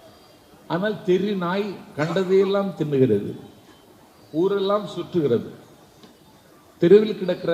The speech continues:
நாய் திருக்கோவில்களிலே போய் பந்தி பெருமாறும் பொழுது அங்கேயும் சாப்பிடுகிறது. கல்யாண வீடுகளிலேயும் போய் எச்சியில் இலை எடுத்துட்டு அங்கேயும் சாப்பிடுகிறது.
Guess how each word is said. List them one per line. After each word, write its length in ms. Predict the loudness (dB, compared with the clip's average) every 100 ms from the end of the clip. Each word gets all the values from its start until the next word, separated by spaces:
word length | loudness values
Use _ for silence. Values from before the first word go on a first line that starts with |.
| -2 -4
நாய் 220 | -4 -4 -8 -16 -20 -8
திருக்கோவில்களிலே 1000 | -6 -6 2 4 4 2 0 0 0 -2 -4
போய் 160 | -2 -2 -2
பந்தி 260 | -4 -2 -2
பெருமாறும் 400 | -2 -2 -2 -4 -4
பொழுது 160 | -4 -4
அங்கேயும் 420 | 0 -2 -2 -4
சாப்பிடுகிறது. 600 | -4 -4 -8 -10 -12 -14 -18 -20 -20 -20 _ _ -20 -20 _ -4
கல்யாண 360 | -2 0 -2 0 0
வீடுகளிலேயும் 720 | 0 0 0 0 0 -2 -6 -4
போய் 160 | 0 2
எச்சியில் 360 | 0 -4 -2 0
இலை 140 | 2 2
எடுத்துட்டு 360 | 0 -4 -8 -6
அங்கேயும் 420 | -4 -2 -2 -4 -4
சாப்பிடுகிறது. 640 | -4 -4 -6 -8 -10 -16